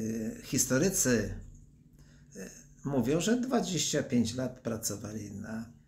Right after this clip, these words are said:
na rzecz Mossadu. No, pytanie, komu Mossad, wywiad, jest potrzebna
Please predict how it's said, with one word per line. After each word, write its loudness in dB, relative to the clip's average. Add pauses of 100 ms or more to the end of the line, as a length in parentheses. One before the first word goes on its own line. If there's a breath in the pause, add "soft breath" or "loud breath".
(360 soft breath)
na -2
rzecz -2
Mossadu. -6 (320)
No, 0 (100)
pytanie, -2
komu -2
Mossad, 2
wywiad, 2
jest -6
potrzebna -4